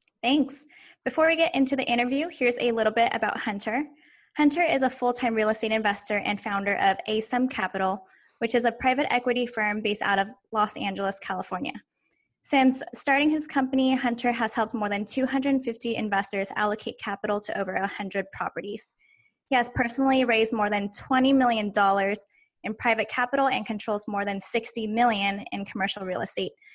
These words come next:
So that's just the tip of the iceberg when it comes to your accomplishments. So with that being said, Hunter, could you please tell the listeners a little bit more about yourself and what you currently do?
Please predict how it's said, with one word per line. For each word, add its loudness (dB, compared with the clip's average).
So 4
that's 0
just -4
the -10
tip -6
of -4
the -4
iceberg 0
when 2
it -4
comes -6
to -8
your -2
accomplishments. -6
So 2
with -2
that 0
being -2
said, 0
Hunter, -4
could -12
you -4
please -4
tell -8
the -8
listeners -6
a -6
little -2
bit -4
more -2
about -4
yourself -4
and -8
what -10
you -12
currently -10
do? -2